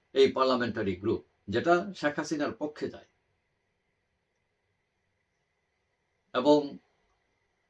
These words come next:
বাংলাদেশের পররাষ্ট্রমন্ত্রী, যিনি পররাষ্ট্র উপদেষ্টা, তিনি এই প্রতিবেদনের বিরোধিতা করেছেন, সমালোচনা করেছেন, বলেছেন যে এটা সঠিক হয়নি,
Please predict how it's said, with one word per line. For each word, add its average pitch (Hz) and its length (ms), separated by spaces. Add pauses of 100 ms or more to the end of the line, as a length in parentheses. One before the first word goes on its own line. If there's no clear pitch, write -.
(1000)
বাংলাদেশের 175 540
পররাষ্ট্রমন্ত্রী, 147 1120 (400)
যিনি 110 220
পররাষ্ট্র 147 500
উপদেষ্টা, 160 640 (400)
তিনি 143 200
এই 151 200
প্রতিবেদনের 151 720
বিরোধিতা 156 440
করেছেন, 170 480
সমালোচনা 170 640
করেছেন, 175 580 (240)
বলেছেন 147 420
যে 127 160
এটা 151 220
সঠিক 165 400
হয়নি, 180 360